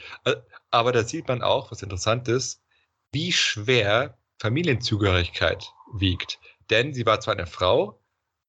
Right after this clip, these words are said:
aber sie war die Tochter Chosroes des Zweiten gewesen. Sie trug den Namen Buran und, was ebenfalls interessant ist,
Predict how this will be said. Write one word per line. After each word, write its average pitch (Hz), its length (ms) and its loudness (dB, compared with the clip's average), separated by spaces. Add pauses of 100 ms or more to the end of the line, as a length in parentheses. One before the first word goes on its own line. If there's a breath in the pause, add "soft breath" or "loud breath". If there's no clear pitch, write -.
(320)
aber 139 680 0 (800)
sie 196 240 -8
war 180 100 4
die 151 200 -6
Tochter 123 760 0 (160)
Chosroes 127 680 2
des - 300 -6
Zweiten 160 420 0
gewesen. - 560 -4 (1600)
Sie - 240 -4
trug - 260 -4
den 131 160 0
Namen 120 580 2 (180)
Buran 131 640 0 (680)
und, 113 540 2 (160)
was 92 240 -2
ebenfalls 120 340 0
interessant 87 400 -4
ist, 123 260 -2